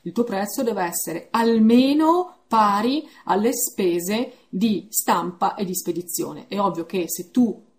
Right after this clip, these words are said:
scegli di stabilire un prezzo che è esattamente uguale alle spese di stampa e di spedizione, vuol dire che poi tu non guadagni nulla.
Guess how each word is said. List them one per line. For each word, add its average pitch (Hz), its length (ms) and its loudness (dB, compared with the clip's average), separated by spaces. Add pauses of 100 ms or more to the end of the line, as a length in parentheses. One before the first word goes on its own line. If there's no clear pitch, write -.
scegli 180 560 0
di 196 140 -2
stabilire 208 460 -2
un 190 120 -2
prezzo 208 420 -4
che - 360 -8
è 202 60 -10
esattamente 196 720 -4
uguale 185 580 0 (240)
alle 202 280 -2
spese 190 420 0
di 185 80 -6
stampa 202 400 -4
e 185 40 -6
di 185 60 -6
spedizione, 226 640 -2
vuol 180 160 -2
dire 196 220 -4
che - 100 -10
poi 190 400 -4 (160)
tu 180 140 -6
non 214 140 -2
guadagni 180 320 -4
nulla. 202 520 0